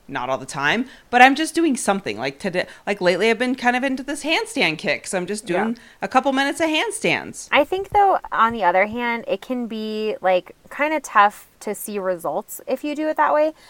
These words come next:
Speaker 2: And so my other, you know, like, I know that we, we've talked to Nicole Christensen about this, where we were just like, "How do you, like, keep it interesting? How do you continue?" You know, like, there's a never-ending list of things that you are supposed to be good at with CrossFit. And, you know, the thing that,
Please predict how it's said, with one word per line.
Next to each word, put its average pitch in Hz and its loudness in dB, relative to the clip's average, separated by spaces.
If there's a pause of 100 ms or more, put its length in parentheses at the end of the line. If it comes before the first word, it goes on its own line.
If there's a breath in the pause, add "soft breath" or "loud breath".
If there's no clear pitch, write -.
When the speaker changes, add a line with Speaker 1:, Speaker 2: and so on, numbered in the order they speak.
(260 loud breath)
Speaker 2:
And 233 -6
so 262 4
my 233 -2
other, 254 4
you - -2
know, 233 -4
like, 208 -8
I 226 2
know 269 4
that 294 4
we, 233 -4
we've 226 -8
talked 214 0 (120)
to 196 -4
Nicole 190 -6
Christensen 240 -6
about 285 2
this, 302 2
where 214 2
we 202 0
were 196 0
just 180 -10
like, 180 2
"How 202 2
do 240 -6
you, 247 -6
like, 202 2 (500 soft breath)
keep 320 2
it 269 4
interesting? 254 -4
How 220 0
do 240 0
you 240 -4
continue?" 240 -8
You 226 -8
know, 214 -4
like, 196 -4
there's 214 -4
a 196 0
never-ending 190 -2
list 190 0
of 196 -4
things 180 -8
that 170 -8
you 175 -10
are 190 0
supposed 185 -4
to - -14
be 208 -10
good 214 2
at 180 6
with 175 -2
CrossFit. 180 -2 (480 soft breath)
And, 233 -4
you 240 -4
know, 220 -2
the 220 -2
thing 254 -4
that, 247 6